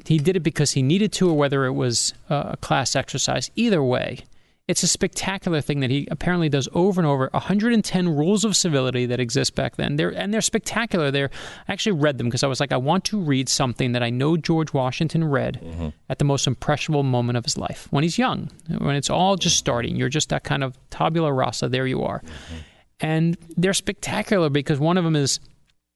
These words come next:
Speaker 1: you know, "Don't pick your teeth at the table.
Speaker 2: Right.
Speaker 1: Don't spit on people when you talk to them." All
Speaker 2: Right.
Speaker 1: good advice we could
Speaker 2: Right,
Speaker 1: use right
Speaker 2: right.
Speaker 1: now. Um,
Speaker 2: "Don't spit in the fire" has kind of gone
Speaker 1: right,
Speaker 2: away to
Speaker 1: right,
Speaker 2: the
Speaker 1: right.
Speaker 2: side,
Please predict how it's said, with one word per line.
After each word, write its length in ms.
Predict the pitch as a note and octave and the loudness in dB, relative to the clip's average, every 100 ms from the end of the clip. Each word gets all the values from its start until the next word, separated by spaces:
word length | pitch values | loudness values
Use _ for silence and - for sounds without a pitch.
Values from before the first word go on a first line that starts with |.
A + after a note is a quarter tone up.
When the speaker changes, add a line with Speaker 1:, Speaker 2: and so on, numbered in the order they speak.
| - | -8
Speaker 1:
you 40 | B2+ | -4
know, 60 | A#2 | 0
"Don't 280 | E3 D#3+ | 2 2
pick 180 | - D#3 | 0 0
your 80 | D#3 | 0
teeth 280 | - D#3+ - | 0 0 0
at 80 | D3+ | -2
the 60 | - | -4
table. 500 | - B2 B2+ C3 B2+ - G#2+ | 0 0 0 -2 -4 -8 -4
Speaker 2:
Right. 260 | F#2+ F3 | -2 0
Speaker 1:
Don't 220 | B2 D#3+ - | 0 0 0
spit 240 | - D#3+ | 0 0
on 120 | D3+ D3 | 0 0
people 260 | D#3+ D#3 | 2 2
when 140 | D3+ E3+ | 2 2
you 80 | |
talk 300 | F3 - A2+ | 2 0 0
to 80 | - | 0
them." 120 | C3 D3 | 0 2
All 200 | G3+ - | 2 0
Speaker 2:
Right. 180 | - F2+ | -4 -2
Speaker 1:
good 120 | F#3+ | 0
advice 400 | E3 C#3 C3 - | 2 2 0 0
we 80 | D3 | 0
could 120 | C#3+ | 2
Speaker 2:
Right, 80 | D3 | 0
Speaker 1:
use 200 | C#3+ D3 | 0 0
right 80 | C#3 | 0
Speaker 2:
right. 80 | |
Speaker 1:
now. 280 | C#3+ A#2+ A#2+ - - - - | 0 -2 -4 -8 -16 -18 -4
Um, 160 | - D#3+ | 0 2
Speaker 2:
"Don't 140 | E3+ B2 | 0 -2
spit 220 | - B2+ | 0 0
in 80 | G#2+ | 0
the 60 | G2 | 0
fire" 420 | - G#2 F2 D#2+ | 0 0 0 0
has 140 | D2+ | 0
kind 200 | F3+ - | 0 -2
of 80 | F2+ | 0
gone 140 | G3 G3 | 2 4
Speaker 1:
right, 220 | F3+ D3 | 4 2
Speaker 2:
away 160 | F2+ E3+ | 2 2
to 80 | D#3+ | 0
Speaker 1:
right, 100 | F3 | 0
Speaker 2:
the 0 | |
Speaker 1:
right. 20 | |
Speaker 2:
side, 220 | F#3 F#3+ | 0 0